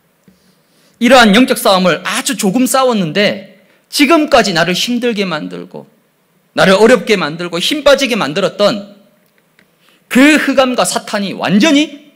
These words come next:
무릎 꿇게 됩니다. 완전히 박살나게 되는 거예요. 오늘부터 여러분들이 영적 싸움, 예, 플렉스 하시기 바랍니다.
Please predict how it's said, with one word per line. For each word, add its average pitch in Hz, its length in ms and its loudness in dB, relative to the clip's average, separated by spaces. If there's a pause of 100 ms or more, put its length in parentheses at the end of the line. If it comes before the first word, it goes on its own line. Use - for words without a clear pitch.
(100)
무릎 208 200 -4
꿇게 226 220 -14
됩니다. - 440 -20 (200)
완전히 233 420 4
박살나게 220 460 -8
되는 107 260 -14
거예요. - 160 -20 (2500)
오늘부터 156 520 2
여러분들이 151 760 -4 (280)
영적 233 420 0
싸움, 180 540 -2 (140)
예, - 80 -20 (120)
플렉스 226 420 -4
하시기 98 300 -14
바랍니다. - 380 -20